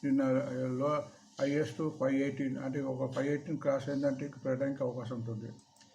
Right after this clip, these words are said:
ఎప్పుడైనా కానీ నిన్నటి హై దాటాలి, హై దాటితే ఇప్పుడు ఇక్కడ చూడండి రియల్ టైమ్ ఈరోజు పెరగడానికి అవకాశం ఉండ-, ఉన్నట్టు కనిపిస్తుంది. ఎందుకంటే almost హై దా-, హై దాటే క్లోజ్ అయింది, త్రీ థర్టీ నైన్, నైన్ సిక్స్ లోయెస్ట్, మన ఫోర్ నైంటీ టూ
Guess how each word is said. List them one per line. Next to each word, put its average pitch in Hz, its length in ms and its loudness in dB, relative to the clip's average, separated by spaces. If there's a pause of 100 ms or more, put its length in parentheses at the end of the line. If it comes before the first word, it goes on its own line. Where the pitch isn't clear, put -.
(220)
ఎప్పుడైనా 160 400 2
కానీ 165 240 2 (100)
నిన్నటి 143 480 4
హై 135 140 4 (320)
దాటాలి, 139 440 4 (120)
హై 135 140 2
దాటితే 139 380 4 (500)
ఇప్పుడు 135 200 0 (140)
ఇక్కడ 143 180 -2
చూడండి 147 220 2 (240)
రియల్ 139 200 4
టైమ్ 151 220 2
ఈరోజు 143 320 2
పెరగడానికి 135 380 2
అవకాశం 131 260 -2
ఉండ-, 139 340 -2 (140)
ఉన్నట్టు 135 380 0
కనిపిస్తుంది. 131 460 -2 (460)
ఎందుకంటే 147 380 2
almost 143 380 2
హై 139 100 4 (100)
దా-, 139 300 4
హై 135 100 0 (160)
దాటే 143 280 4 (640)
క్లోజ్ 135 220 2
అయింది, 139 280 2
త్రీ 135 200 2
థర్టీ 135 240 -2
నైన్, 131 180 2 (540)
నైన్ 131 220 2
సిక్స్ 147 260 -4
లోయెస్ట్, 143 340 0 (220)
మన 131 140 0 (600)
ఫోర్ 139 220 0 (220)
నైంటీ 135 340 2
టూ 160 80 0